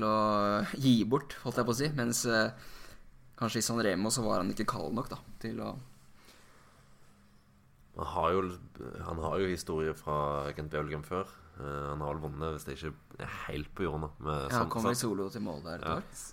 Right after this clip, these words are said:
Speaker 2: San Remo er jo fremdeles et ritt som
Speaker 1: Ja.
Speaker 2: jeg for-, har forventet at han skal vinne nå i seks-syv år, men ennå bare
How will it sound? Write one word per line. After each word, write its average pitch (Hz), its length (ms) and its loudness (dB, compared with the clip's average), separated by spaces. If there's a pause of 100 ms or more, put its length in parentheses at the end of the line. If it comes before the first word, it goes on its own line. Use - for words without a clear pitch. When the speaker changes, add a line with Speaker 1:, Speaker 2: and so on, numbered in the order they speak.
Speaker 2:
San 90 240 -2
Remo 85 320 2
er 76 60 4
jo 80 80 0
fremdeles 78 340 2
et 76 140 -4
ritt - 180 -8
som 71 260 -2
Speaker 1:
Ja. 117 120 4 (420)
Speaker 2:
jeg 78 100 -2
for-, - 160 -8
har - 80 -2
forventet 82 300 2
at 80 140 6
han 73 100 -2
skal 82 160 -2
vinne 71 240 2
nå 71 140 2 (100)
i - 80 -2 (880)
seks-syv - 580 0
år, 78 260 4
men 73 360 -2 (360)
ennå 69 300 -4
bare 71 300 0